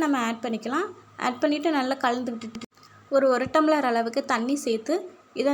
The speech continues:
நல்லா ஒரு அரை மணி நேரத்துக்கு நல்லா குக் பண்ணி எடுத்துக்கோங்க. இப்போ பார்த்தீங்க அப்படின்னா அருமையான சிக்கன் கிரேவி ரெடி ஆயிருச்சு. லாஸ்ட்டாக இதுல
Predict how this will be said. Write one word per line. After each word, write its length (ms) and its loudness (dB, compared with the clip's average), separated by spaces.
நல்லா 220 0
ஒரு 100 0
அரை 200 0
மணி 220 0
நேரத்துக்கு 420 -4
நல்லா 240 -2
குக் 220 -6
பண்ணி 180 0
எடுத்துக்கோங்க. 500 -8
இப்போ 180 -14
பார்த்தீங்க 380 2
அப்படின்னா 280 -4
அருமையான 420 0
சிக்கன் 340 -2
கிரேவி 320 -2
ரெடி 260 -2
ஆயிருச்சு. 380 -2
லாஸ்ட்டாக 440 2
இதுல 180 -2